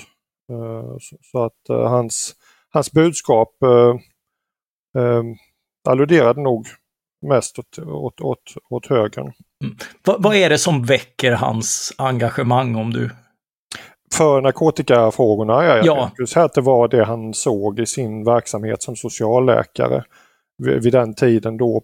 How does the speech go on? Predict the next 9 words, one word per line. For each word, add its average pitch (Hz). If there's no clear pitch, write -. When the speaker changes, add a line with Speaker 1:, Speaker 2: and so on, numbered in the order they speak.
Speaker 1:
på 113
slutet 147
av 131
femtiotalet 127
och 117
början 120
på 113
sextiotalet 113
när, 110